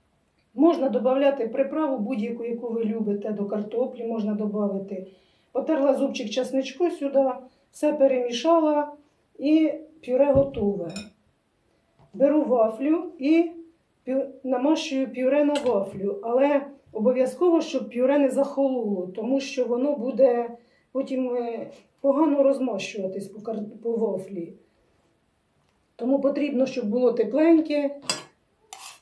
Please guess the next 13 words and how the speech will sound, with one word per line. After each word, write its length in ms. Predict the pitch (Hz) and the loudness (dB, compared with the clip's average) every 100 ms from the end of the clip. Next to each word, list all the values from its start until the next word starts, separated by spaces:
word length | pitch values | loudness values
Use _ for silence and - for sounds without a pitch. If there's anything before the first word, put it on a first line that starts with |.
| _ _ _ _ | _ _ _ _
Можна 500 | 240 269 220 226 240 | 4 4 4 0 0
ложкою, 640 | 240 311 349 - 294 269 269 | 2 2 2 0 -2 0 4
можна 360 | 277 233 226 | 4 4 0
ножем. 580 | 226 240 208 302 339 330 320 - _ _ _ _ | 0 0 2 4 4 2 0 -14 _ _ _ _
Ось 200 | 233 240 | -8 -2
так 280 | 320 320 - | 0 0 0
по 100 | 226 | 0
вафлі 380 | 269 277 233 262 | 2 2 2 2
розмащувати. 1120 | 254 208 226 202 - - 208 196 175 - 202 - _ _ _ _ _ _ - _ _ _ _ _ _ - - - - - _ _ _ _ _ _ _ _ _ _ _ | 2 2 -2 -4 -6 -10 -12 -10 -10 -10 -14 -14 _ _ _ _ _ _ -20 _ _ _ _ _ _ -20 -14 -12 -12 -16 _ _ _ _ _ _ _ _ _ _ _
Я 340 | - 294 262 - | 2 4 2 0
розмащую 720 | 254 233 262 247 - 240 233 | 0 2 2 0 -2 -4 -2
на 140 | 226 226 | 0 2
дошці. 720 | 294 349 359 - 285 269 | 2 2 0 -2 -2 -2